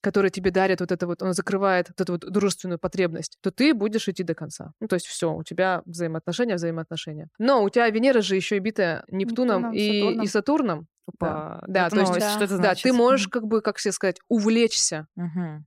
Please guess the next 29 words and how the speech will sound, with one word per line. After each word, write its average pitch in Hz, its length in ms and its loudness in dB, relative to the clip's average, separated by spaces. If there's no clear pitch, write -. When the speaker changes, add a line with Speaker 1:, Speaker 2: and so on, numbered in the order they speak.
Speaker 1:
Если 208 280 0
не 220 100 2
прокачивать 220 420 0
вот 208 100 -4
это 196 140 -6
вот 185 120 -6
Сатурн, 320 380 -2
ну, 262 80 -2
то 196 100 -2
есть, 180 200 -4
э, 180 300 -6
тем 180 120 -6
более 190 160 -2
он 170 60 -6
у - 20 -10
тебя 165 140 -6
в - 80 -18
пятом 165 320 -2
доме. 156 280 -4
Вот, 220 240 2
то 254 80 4
есть, 240 140 2
если 262 240 2
тебе 226 420 2
запустить, 226 520 2
скажем 190 300 -2
так, 190 200 0
тему 208 560 2
развлечения, 214 840 2